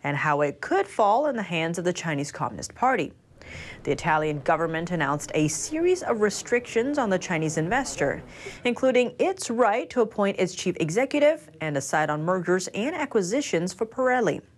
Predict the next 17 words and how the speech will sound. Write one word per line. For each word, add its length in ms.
On 180
top 160
of 160
that, 360
Rome 340
told 260
Pirelli 480
to 140
reject 560
any 280
requests 680
from 260
Beijing, 540
especially 800
about 340
information 880
sharing. 580